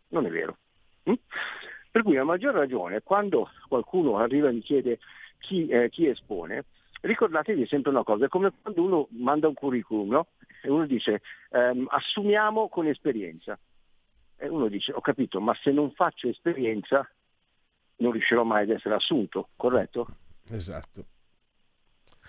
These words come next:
Speaker 1: Per cui queste persone che magari spocchiosamente ti dicono chi c'è, sono state, sono persone che prima di essere arrivati a un certo livello,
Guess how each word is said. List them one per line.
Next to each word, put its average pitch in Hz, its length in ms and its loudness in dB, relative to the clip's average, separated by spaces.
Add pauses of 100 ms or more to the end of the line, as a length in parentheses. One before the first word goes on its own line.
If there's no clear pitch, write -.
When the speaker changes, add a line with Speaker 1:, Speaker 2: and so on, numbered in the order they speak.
(240)
Speaker 1:
Per 175 160 4
cui 120 340 0 (380)
queste 196 240 2
persone 165 400 0
che 131 140 -2
magari 127 340 2
spocchiosamente 127 720 -2
ti - 100 -8
dicono 120 360 0
chi 139 200 -8
c'è, 95 420 0 (420)
sono 175 220 2
state, 143 360 -2
sono 156 180 2
persone 190 400 0
che 127 300 -2 (340)
prima 170 340 2
di 117 120 -2
essere 135 320 0
arrivati 127 340 2
a 101 40 -6
un 95 100 -10
certo 131 260 -4
livello, 135 480 0